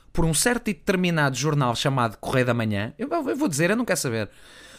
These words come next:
Chamado Correio da Manhã. Ele admite que é subornado para trazer aquela história, que a história é falsa. Portanto, epá, se isto vai a tribunal,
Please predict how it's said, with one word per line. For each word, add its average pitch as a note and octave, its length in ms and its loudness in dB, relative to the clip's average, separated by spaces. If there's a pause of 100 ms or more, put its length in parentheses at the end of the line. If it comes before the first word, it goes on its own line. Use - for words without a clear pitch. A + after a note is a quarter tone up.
(180)
Chamado D3+ 400 2
Correio G#3 260 0
da F3 80 2
Manhã. C#3 300 2
Ele G3+ 180 2
admite G3+ 360 2
que E3+ 100 0
é C#3+ 60 4
subornado D3+ 800 2 (600)
para A3+ 100 6
trazer E3 340 4
aquela D#3+ 300 2
história, A#2 600 0 (340)
que A#3+ 60 4
a B3 40 4
história D#3 380 4
é F3 60 2
falsa. C#3 720 0 (180)
Portanto, - 280 -2 (920)
epá, D#3+ 340 2
se - 140 -2
isto - 160 -2
vai B2+ 140 4
a B2+ 60 4
tribunal, C#3 680 2